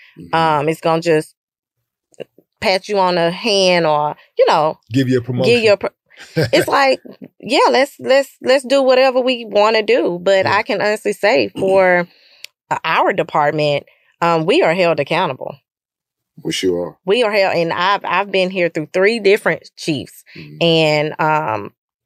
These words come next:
Speaker 2: they, they, we don't tolerate it
Speaker 3: But are
Speaker 2: within
Speaker 3: are,
Speaker 2: the department
Speaker 3: are, are,
Speaker 2: or
Speaker 3: are the white cops also being held accountable?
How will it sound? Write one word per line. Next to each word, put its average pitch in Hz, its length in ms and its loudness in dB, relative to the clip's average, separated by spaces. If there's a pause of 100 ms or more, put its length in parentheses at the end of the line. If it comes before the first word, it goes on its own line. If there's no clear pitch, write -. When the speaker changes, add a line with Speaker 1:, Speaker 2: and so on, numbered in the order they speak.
(420)
Speaker 2:
they, 185 720 0 (160)
they, - 320 0
we 180 80 0
don't 175 180 0
tolerate 147 460 -2
it - 100 -12 (480)
Speaker 3:
But - 120 -2
are - 20 2
Speaker 2:
within 208 320 2
Speaker 3:
are, - 40 0
Speaker 2:
the 220 60 2
department 202 680 0
Speaker 3:
are, 139 140 0
are, 175 200 0
Speaker 2:
or - 60 -6
Speaker 3:
are 131 100 0
the 120 80 2
white 135 320 2
cops 120 300 -2
also 120 420 0
being 107 240 -4
held 98 240 -4
accountable? 95 360 -16